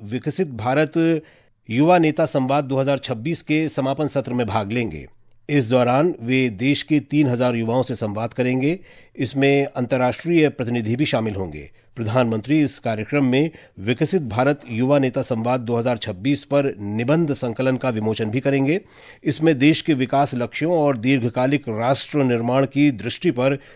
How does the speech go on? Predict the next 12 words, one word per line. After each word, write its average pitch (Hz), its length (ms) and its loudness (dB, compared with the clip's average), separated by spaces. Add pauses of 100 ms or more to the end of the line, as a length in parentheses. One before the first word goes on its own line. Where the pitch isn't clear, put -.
(120)
युवाओं 143 500 4
द्वारा 151 240 4
लिखे 131 280 0
गए 131 280 0 (280)
चयनित 151 380 4
निबंध 117 480 -2 (140)
शामिल 120 380 -2
हैं। 78 180 -14 (1080)
संसद 190 440 2
का 208 360 6
बजट 151 380 2
सत्र 190 400 0